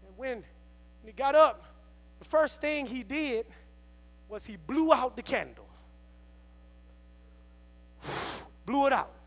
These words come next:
And he said, "Only God is great.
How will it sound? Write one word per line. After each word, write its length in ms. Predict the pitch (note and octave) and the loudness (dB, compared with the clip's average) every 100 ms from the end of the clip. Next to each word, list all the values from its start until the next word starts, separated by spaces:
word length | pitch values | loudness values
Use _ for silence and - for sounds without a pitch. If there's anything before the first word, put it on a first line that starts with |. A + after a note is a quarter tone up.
| - - - - - - | -20 -20 -20 -20 -20 -14
And 80 | F3 | -8
he 80 | |
said, 340 | A#3 - G3 E3+ - | -4 -2 -4 -4 -8
"Only 400 | G#3+ G#3 F3 D3 | -6 -6 -10 -8
God 640 | F#3 G#3 D#3+ A#2 F2+ - - - - - - - - - - - | 0 2 2 -2 -12 -18 -20 -20 -20 -20 -20 -20 -20 -20 -20 -16
is 200 | E3+ C#3 | -14 -12
great. 600 | - D3+ C3 B2 - - | -10 -12 -12 -16 -14 -14